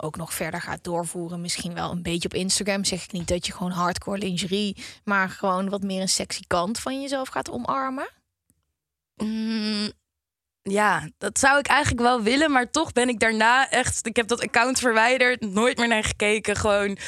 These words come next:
Speaker 2: het voelde wel van: oké, ik heb het nu gedaan. Maar ja, nee, dat is toch niet, nee, dat is toch niet mijn ding.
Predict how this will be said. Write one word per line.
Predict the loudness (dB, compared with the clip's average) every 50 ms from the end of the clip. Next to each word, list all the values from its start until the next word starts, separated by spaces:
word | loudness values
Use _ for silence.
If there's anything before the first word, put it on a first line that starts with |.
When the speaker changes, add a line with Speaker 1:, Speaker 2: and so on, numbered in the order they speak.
| -14 -14 -6 -4
Speaker 2:
het | -2 -2
voelde | 0 0 2 2 4
wel | 4 4 4 4 4
van: | 2 0 2
oké, | 2 2 0
ik | 0 0
heb | -2 -4
het | -4 -2
nu | -2 -2 -2 -2 -4 -6 -4
gedaan. | -2 -2 0 2 4 4 4 4 4 2 0 -2 -4 -8 -16 -20 -20 _ _ _ _ _ _ _ _ _ _
Maar | _ -2 0 2 2 2 2 2 2 2 0
ja, | 0 -2 0 0 0 0 0 0
nee, | -2 -2 -2 -2 -2 -4 -6
dat | -6 -8 -8 -8
is | -8 -6 -6 -6 -6 -4 -4
toch | -4 -4 -4 -6 -10 -12
niet, | -10 -6 -6 -6 -6 -6 _ -12 -12 -12 -14 -14 -18 _ _ _ _
nee, | _ -6 -4 -4 -4 -6 -8 _ _
dat | -16 -16 -16 -12 -10
is | -10 -8 -4
toch | -2 -2 -2
niet | -2 -2 -2 -4
mijn | -4 -6 -6
ding. | -6 -8 -8 -10 -14